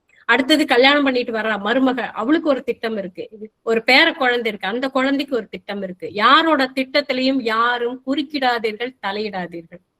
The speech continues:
அவங்கவங்களுக்குன்னு இருக்கிற திட்டத்தை, இது எனக்கான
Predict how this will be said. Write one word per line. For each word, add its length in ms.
அவங்கவங்களுக்குன்னு 880
இருக்கிற 300
திட்டத்தை, 580
இது 220
எனக்கான 560